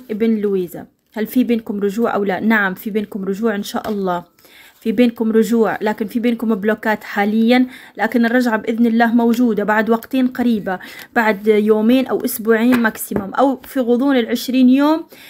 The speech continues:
راجع لك. الشخص هذا يحبك لكنه قاعد يكابر، في بينكم بلوكات إن شاء الله بتروح إن شاء الله. الله يكتب لكم الخير. آه، مشاعر تجاهك صادقة، لكنه متذبذب من ناحية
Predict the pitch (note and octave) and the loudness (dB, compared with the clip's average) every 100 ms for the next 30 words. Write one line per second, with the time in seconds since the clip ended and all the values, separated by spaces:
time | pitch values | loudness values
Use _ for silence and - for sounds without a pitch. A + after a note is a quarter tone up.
0 | - - A#3+ C#4+ B3 A#3 G#3 - - B3+ | -14 -2 2 2 2 0 -2 -8 -10 -8
1 | C#4 A#3+ A#3 C#4+ A#3+ B3+ B3 B3 B3+ A3+ | -4 -2 -2 -4 -6 -2 -2 0 0 2
2 | A#3+ A3 G#3 - B3 A#3+ B3 - - - | 2 0 -4 0 0 0 -4 -12 -6 0
3 | C#4 C#4+ B3+ B3 G#3+ A3+ A3+ B3+ B3 - | 2 2 2 0 2 -2 -2 -4 -4 -6
4 | A3+ G#3 G3 - G3+ F#3+ F#3+ - - F#3+ | -2 -2 -4 -6 -8 -8 -12 -12 -10 -8
5 | G3 F#3 - _ _ _ G3 A3+ C4 B3+ | -6 -6 -8 _ _ _ -2 2 4 2
6 | B3+ G3+ G3+ A3+ G#3 G3+ - B3 C#4 C#4+ | -4 -8 -6 -6 -6 -6 0 2 2 0
7 | - - - - A3 A3+ A3+ A#3 D4 C#4 | -8 -20 -20 -6 0 2 2 2 2 2
8 | A#3 A3+ A3+ C4 B3+ A#3+ - B3 A3 F#3+ | 2 0 0 0 0 -2 -2 0 0 -4
9 | - A#3 A#3+ - - A3+ B3+ B3+ C#4+ C#4 | -4 -4 -4 -14 -6 0 0 2 4 4
10 | C4+ B3 A#3 C#4 A#3+ B3+ G3+ G#3 G#3 G#3+ | 2 2 0 2 2 0 0 -2 -4 -2
11 | A3 A3 - B3+ | -4 -4 -2 -2